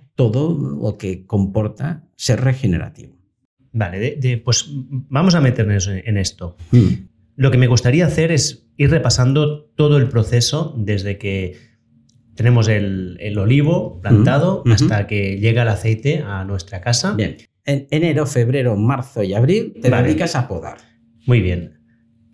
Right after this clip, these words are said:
Speaker 2: ¿Hay alguna práctica especial que en el, cuando estás haciendo econom-, agricultura regenerativa o orgánica que se diferencie del resto?
Speaker 1: No. Eh, la poda tiene que ser adecuada para el tipo de recolección que uses. Cada, cada tipo de recolección necesita una poda distinta.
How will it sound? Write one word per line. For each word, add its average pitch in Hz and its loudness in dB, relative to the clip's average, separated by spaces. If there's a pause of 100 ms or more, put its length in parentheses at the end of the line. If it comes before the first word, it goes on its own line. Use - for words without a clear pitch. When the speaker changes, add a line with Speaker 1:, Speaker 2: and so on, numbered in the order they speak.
(140)
Speaker 2:
¿Hay 139 4
alguna 135 4
práctica 113 -2
especial 123 -2
que 101 0
en 101 -8
el, 98 -12
cuando 104 0
estás 104 -2
haciendo 101 0
econom-, 98 -4 (120)
agricultura 113 0
regenerativa 104 0
o 95 -2
orgánica 120 -2
que - -4
se 110 -2
diferencie 95 -6
del 92 -6
resto? 160 -4
Speaker 1:
No. 120 2 (100)
Eh, 123 -2
la 117 -2
poda 151 2
tiene 131 2
que 127 -4
ser 113 0
adecuada 107 -2
para 92 -2
el 95 -6
tipo 110 0
de 90 -2
recolección 90 -4
que 104 -2
uses. 190 -4
Cada, - -10
cada 87 -10
tipo 95 -4
de 92 -2
recolección 85 -6
necesita 87 -10
una 87 -8
poda 82 -10
distinta. 170 -6